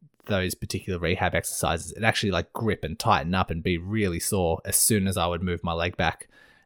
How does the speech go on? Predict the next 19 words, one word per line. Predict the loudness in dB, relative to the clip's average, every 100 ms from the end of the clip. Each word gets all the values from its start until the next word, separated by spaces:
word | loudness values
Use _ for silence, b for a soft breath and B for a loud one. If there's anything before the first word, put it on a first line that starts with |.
| _
And | 0 2 2 -2 -8 -20 _ 6
yeah, | 6 6 0 -6
just | -2 0
thought | 2 2
this, | 2 -2 0
that's | -2 0 0
what | 2
I | 4
need | 4 4 2
to | 2 2 2 -2 -4
add | 0 0 0
into | -2 -4 0
my | 0
rehab. | 2 2 2 0 -2 B B B B B B B _ 4
And | 6 8 6 2 -2 _ _ _ _ _ _ _ 4
the | 8
fifth | 12 10 10
one | 8 8 6 6
was, | 10 12 12 8